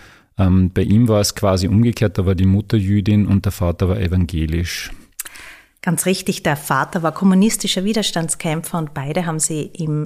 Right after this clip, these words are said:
Speaker 2: englischen Exil kennengelernt, im Austrian House,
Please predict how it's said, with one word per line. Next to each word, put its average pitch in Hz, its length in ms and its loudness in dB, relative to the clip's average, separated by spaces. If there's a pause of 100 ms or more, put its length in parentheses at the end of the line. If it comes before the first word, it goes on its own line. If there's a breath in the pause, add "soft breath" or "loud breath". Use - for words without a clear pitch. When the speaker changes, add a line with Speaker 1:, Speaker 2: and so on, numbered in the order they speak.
Speaker 2:
englischen 170 460 -2
Exil 165 400 -4
kennengelernt, 147 880 -6
im 147 280 -6 (600 soft breath)
Austrian 151 540 -2
House, - 420 -4